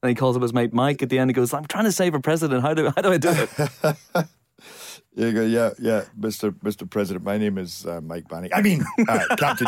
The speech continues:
Speaker 2: Joe Glass. And, um, I'm here to," <laughs> no,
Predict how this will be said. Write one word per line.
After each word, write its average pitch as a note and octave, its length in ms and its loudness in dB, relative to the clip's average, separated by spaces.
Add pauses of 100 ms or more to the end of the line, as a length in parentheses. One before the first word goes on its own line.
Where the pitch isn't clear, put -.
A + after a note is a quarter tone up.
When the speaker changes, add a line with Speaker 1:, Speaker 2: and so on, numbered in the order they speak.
Speaker 2:
Joe B2+ 180 2
Glass. A#2+ 340 0 (680)
And, A2 760 2 (120)
um, B2+ 580 2 (480)
I'm B2 180 2
here B2+ 240 4
to," A2+ 200 2 (400)
<laughs> - 40 -20
no, B2+ 360 2